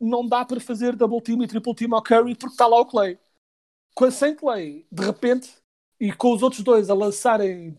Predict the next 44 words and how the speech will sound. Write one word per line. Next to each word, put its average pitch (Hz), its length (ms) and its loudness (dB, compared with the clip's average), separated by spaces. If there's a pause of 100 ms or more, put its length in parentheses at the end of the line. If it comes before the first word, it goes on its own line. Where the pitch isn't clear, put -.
tijolos 202 540 -2
atrás 214 320 0
de - 60 -20
tijolos, 185 580 -4 (480)
eh, 185 300 0
tipo 214 200 -6
todos 226 240 0
os 220 100 0
jogos, 190 320 4
até 196 180 2
lembra 190 320 2
o, 165 260 -2 (600)
a 185 80 4
transmissão 208 560 -2
do 190 60 -10
Chicago 196 380 -2
Bulls, 202 360 -8
que - 100 -20
também 185 200 -8
deviam 180 240 -2
ter 180 180 -2 (480)
um 185 60 -8
bocadinho 185 340 0
mais 180 220 4
de, 156 240 -6
de 180 320 -6
noção 190 400 2
da 190 100 4
equipa 190 300 -2
que - 60 -10
são, 180 320 0 (280)
em 180 120 0
vez 180 180 2
de - 100 -16 (260)
<laughs> - 280 -10
antes 208 220 4
estarem 202 260 6
a 190 40 4
mandar 190 260 4
bocas, 190 440 -4 (280)
mas 185 180 -6
que - 80 -20
fizeram 190 400 -2
um, 175 600 -14